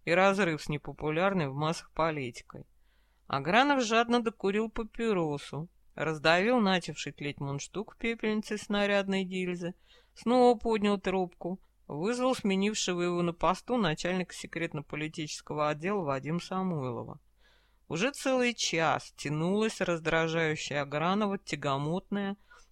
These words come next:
какая-то не в самом делешная беседа, когда стороны то начинают спорить по пустяковым вопросам, уточнять и сравнивать поступившую из разных источников информацию,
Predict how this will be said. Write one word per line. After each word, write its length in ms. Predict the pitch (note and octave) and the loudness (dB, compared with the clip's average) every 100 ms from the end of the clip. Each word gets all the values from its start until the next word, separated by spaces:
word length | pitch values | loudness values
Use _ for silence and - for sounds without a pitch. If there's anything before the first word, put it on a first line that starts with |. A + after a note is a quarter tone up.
| - | -6
какая-то 360 | D#3 F3+ G3+ | -4 -4 0
не 120 | G#3 G#3 | 0 0
в 40 | |
самом 300 | - G3+ G3+ | 0 0 0
делешная 560 | F#3+ F#3 C#3 - C#3 C#3 | 0 0 -2 -6 -8 -8
беседа, 600 | D3 C#3+ - C3+ - - _ _ - - | -8 -8 -6 -6 -8 -14 _ _ -20 -6
когда 300 | C#3 D3 F#3 | -4 0 0
стороны 560 | - - G#3 G3 F3 | 0 -4 0 0 0
то 120 | E3+ F3+ | -2 -2
начинают 540 | F3+ - F#3 F#3 F3+ | -2 -2 0 0 -2
спорить 500 | - - B3+ B3+ G#3 | -8 -6 -2 -2 -4
по 120 | E3 | -8
пустяковым 640 | - D#3+ - - D#3 C#3+ C3+ | -10 -8 -8 -6 -6 -4 -2
вопросам, 680 | C#3+ D3 - C3+ B2+ - - - - | -2 -2 -6 -8 -10 -14 -18 -12 -6
уточнять 560 | D3 E3 - G3+ G3+ | 2 2 4 0 0
и 60 | F#3+ | -2
сравнивать 580 | - F#3+ F#3 E3+ D#3+ - | 0 2 4 2 -2 -6
поступившую 760 | E3+ - F3 F#3 E3 - D#3 | -10 -8 -6 -6 -6 -6 -4
из 80 | D#3+ | 0
разных 400 | E3+ D#3+ D#3+ - | 0 0 -2 -6
источников 640 | D#3+ D#3+ D#3+ D3+ D#3 - | -8 -10 -8 -8 -8 -8
информацию, 800 | D#3+ - E3+ F#3 A3 B3+ - D3 | -6 0 0 2 0 -2 -6 -12